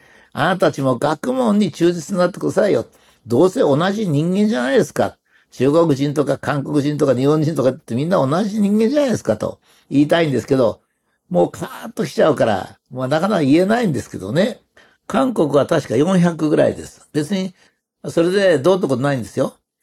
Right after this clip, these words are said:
ただ、日本の一万何千と韓国の四百ぐらいと比べれば、当時、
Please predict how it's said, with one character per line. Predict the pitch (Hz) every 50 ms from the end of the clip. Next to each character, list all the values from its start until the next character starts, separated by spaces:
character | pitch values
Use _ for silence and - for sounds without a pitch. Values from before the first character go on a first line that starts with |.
| _ _ _ _ -
た | 180 208
だ、 | 185 185 175 160 143 135
日 | 131 143 160
本 | 170 180 185 180
の | 175 175
一 | 165 151 143 - 175
万 | 170 165 165 151
何 | 143 139 139 139 131
千 | 139 143 139 135 127 113
と | - - 160 151 131 110 98 - -
韓 | 139 147 151 143 139 131
国 | 143 120 113 127
の | 123 117 113
四 | 117 123 135 131
百 | 135 139 143 135 117
ぐ | 127 123 139
ら | 135 131 117
い | 110 104
と | - 143 127 107 -
比 | - - 127 127 123
べ | 135 135
れ | 120 113 104 -
ば、 | - 123 120 117 - - - _ _ _ _ _ _ _ _ _
当 | - 196 214 208 202 180 147
時、 | 117 110 156 175 190 180 - -